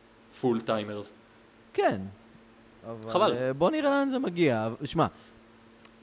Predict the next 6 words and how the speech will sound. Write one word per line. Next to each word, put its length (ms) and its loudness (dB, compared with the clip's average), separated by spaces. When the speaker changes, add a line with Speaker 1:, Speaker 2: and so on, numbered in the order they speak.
Speaker 2:
זה 220 0
היה 200 6
די 160 10
ברור 440 2
שהם, 580 0
כאילו, 280 4